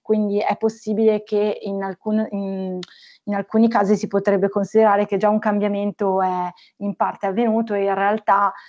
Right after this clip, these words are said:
eh, in realtà comunque il continuare ad avere informazioni riguardo all'epidemia, alla pandemia, eh, informarsi e, e comunque parlare di, del, dell'argomento è una cosa che in realtà dovrebbe essere un po' evitata, perché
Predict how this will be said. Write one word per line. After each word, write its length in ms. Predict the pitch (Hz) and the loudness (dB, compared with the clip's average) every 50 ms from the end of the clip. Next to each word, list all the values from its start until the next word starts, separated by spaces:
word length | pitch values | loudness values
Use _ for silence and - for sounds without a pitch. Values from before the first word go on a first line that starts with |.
| - - _ _ | -20 -20 _ _
eh, 1000 | - 202 196 185 185 185 185 180 180 175 180 180 185 202 190 196 - - - - - | -2 0 0 0 0 -2 -2 -2 -2 -2 -4 -4 -6 -6 -6 -8 -8 -10 -12 -14 -10
in 180 | - 214 208 | -6 -4 -2
realtà 440 | 202 202 208 208 208 - 208 214 208 - | 0 0 0 0 2 2 2 2 2 0
comunque 520 | 208 202 202 208 214 220 220 - 214 196 | -4 -4 -2 -2 -2 -2 -2 -2 -2 0
il 120 | 190 185 | 0 -2
continuare 460 | 190 - 208 190 - 214 214 214 202 208 | -2 -6 -8 -6 -4 -2 -2 0 0 0
ad 100 | 196 208 | 0 0
avere 320 | 190 196 208 208 202 196 | 0 0 0 0 0 0
informazioni 1000 | 196 185 - - 220 214 214 208 202 - _ - - 214 208 202 196 196 196 190 | -4 -4 -2 -2 0 0 0 -2 -4 -6 _ -6 -4 -2 -2 -2 -4 -4 -4 -4
riguardo 680 | 185 190 190 202 196 190 185 190 175 196 190 190 190 190 | -4 -2 0 2 2 2 0 -2 -2 -2 0 0 2 2
all'epidemia, 1000 | 185 185 185 185 185 185 185 185 180 - - 180 180 185 185 196 196 196 190 185 | 2 2 2 2 2 0 0 -2 -4 -6 -8 -6 -6 -4 -4 -4 -6 -4 -2 -2
alla 100 | 185 190 | -2 -2
pandemia, 680 | 190 196 190 190 190 190 196 196 196 196 196 196 190 185 185 190 - - - - - _ _ _ | -4 -4 -6 -6 -6 -6 -6 -6 -6 -6 -6 -4 -4 -4 -4 -4 -8 -12 -20 -20 -20 _ _ _
eh, 280 | - 180 185 185 185 | -8 -6 -4 -4 -4
informarsi 1120 | 196 190 - - 208 208 208 208 202 196 202 196 196 185 - - - 190 196 196 196 196 190 185 | -4 -6 -4 -4 -2 0 0 0 -2 -2 -2 -4 -4 -6 -10 -14 -10 -6 -2 0 2 2 2 2
e, 640 | 185 185 180 180 180 175 180 175 180 185 185 185 - | 2 0 0 0 0 -2 -2 -2 -2 -4 -4 -4 -4
e 100 | - 185 | -6 -6
comunque 500 | - - 220 226 226 226 226 214 196 190 | -2 2 4 4 4 4 2 0 -4 -2
parlare 800 | - 208 202 202 214 214 208 202 196 196 190 190 190 185 180 180 | 0 0 0 2 2 2 2 2 2 0 0 0 0 0 0 0
di, 440 | 170 180 180 180 180 175 175 - - _ _ _ - _ _ _ | 0 0 0 0 0 0 -2 -4 -6 _ _ _ -20 _ _ _
del, 320 | - - 185 180 180 - - 180 | -6 -2 0 0 2 0 2 2
dell'argomento 840 | 214 208 214 208 214 202 247 240 226 220 214 214 202 - 220 214 | 4 4 4 4 4 4 4 4 4 4 2 0 0 0 0 2
è 100 | 208 202 | 2 2
una 200 | 196 202 202 202 | 0 0 -2 -2
cosa 300 | - - 196 196 180 208 | 0 0 0 2 0 -2
che 100 | - - | -2 -2
in 80 | 190 190 | -4 -2
realtà 540 | 185 202 202 196 - - 196 190 196 196 196 | 0 -2 -2 -2 0 -2 0 2 2 0 0
dovrebbe 420 | 190 240 214 208 214 208 190 208 202 | 0 0 0 2 0 0 0 0 -2
essere 360 | 202 226 - - - 202 190 | -2 -2 -6 -8 -6 -4 -2
un 120 | 190 220 | -2 0
po' 100 | - 220 | 0 0
evitata, 720 | 208 196 190 208 226 226 - - 190 185 185 - 202 196 202 | 0 2 0 0 -2 0 0 0 0 0 0 0 -2 -2 0
perché 500 | - 214 214 247 - - 185 190 196 196 | -2 -4 -6 -4 -4 -4 -2 0 -2 -2